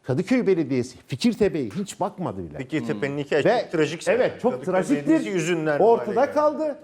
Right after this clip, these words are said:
Speaker 2: Tabii.
Speaker 1: Bakanlık beş katrilyon harcayarak oraya girdi.
Speaker 2: Tabii Fikirtepe
Speaker 1: Yetki
Speaker 2: çok
Speaker 1: ve sorumluluk
Speaker 2: üzücü
Speaker 1: var. Bu
Speaker 2: bölge.
Speaker 1: yetki ve sorumluluk ne demek biliyor musunuz? Bu çok riskli bir şey.
Speaker 3: Hı hı.
Speaker 1: Örneğin Esenler'deki riskli bölgelerdeki bütün yetki ve sorumluluk, sorumluluk bizde.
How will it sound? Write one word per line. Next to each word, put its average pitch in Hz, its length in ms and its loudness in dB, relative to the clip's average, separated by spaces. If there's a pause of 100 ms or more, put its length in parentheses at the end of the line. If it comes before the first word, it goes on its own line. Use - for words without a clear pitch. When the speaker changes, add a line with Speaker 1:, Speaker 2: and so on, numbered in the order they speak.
(240)
Speaker 2:
Tabii. - 100 -4
Speaker 1:
Bakanlık 233 560 -2 (100)
beş 285 340 2 (100)
katrilyon 214 840 0
harcayarak 190 840 2
oraya 185 260 4
girdi. 139 380 -2
Speaker 2:
Tabii 95 160 -6
Fikirtepe - 680 -4
Speaker 1:
Yetki 196 180 2
Speaker 2:
çok 277 120 0
Speaker 1:
ve 269 100 4
sorumluluk 220 460 -4
Speaker 2:
üzücü 196 100 -2
Speaker 1:
var. 143 120 -4
Bu 127 40 -6
Speaker 2:
bölge. 208 200 2
Speaker 1:
yetki 208 220 0
ve 240 80 4
sorumluluk 226 420 -2
ne 233 100 2
demek 202 280 2
biliyor 285 160 0
musunuz? 131 500 -8 (500)
Bu 120 60 0
çok 208 280 -2
riskli 151 280 -4
bir 202 60 -4
şey. 110 320 -2 (120)
Speaker 3:
Hı 120 60 -10
hı. 107 60 -8 (280)
Speaker 1:
Örneğin 165 440 2
Esenler'deki 196 800 0
riskli 185 380 -2
bölgelerdeki 190 720 2
bütün 233 280 -2
yetki 196 280 0
ve 196 100 4
sorumluluk, 175 380 -4
sorumluluk 185 500 0
bizde. 202 400 2